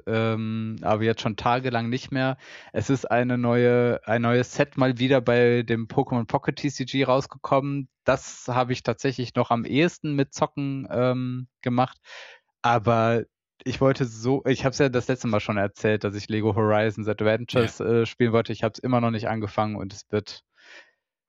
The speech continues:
Speaker 1: wahrscheinlich auf die Sommerferien zu, ähm, hinzugehen, weil ich jetzt erstmal mit einer großen Gruppe von Jugendlichen über das Fronleichnamswochenende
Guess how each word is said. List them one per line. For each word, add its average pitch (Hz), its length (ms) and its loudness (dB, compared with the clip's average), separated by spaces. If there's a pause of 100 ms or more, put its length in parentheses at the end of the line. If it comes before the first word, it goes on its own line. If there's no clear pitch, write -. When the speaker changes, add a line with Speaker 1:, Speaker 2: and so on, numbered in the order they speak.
(160)
Speaker 1:
wahrscheinlich 113 420 2
auf 110 140 2
die 113 100 -2
Sommerferien 104 920 0
zu, 151 600 2
ähm, 123 580 2
hinzugehen, 120 960 -2
weil 113 280 2
ich 110 140 -8
jetzt - 380 -2
erstmal 117 840 0
mit 117 380 -2
einer 117 320 0
großen 123 420 -2
Gruppe 120 400 0
von 113 240 -2
Jugendlichen 113 880 -6
über 117 200 2
das 113 160 0
Fronleichnamswochenende 110 1300 -2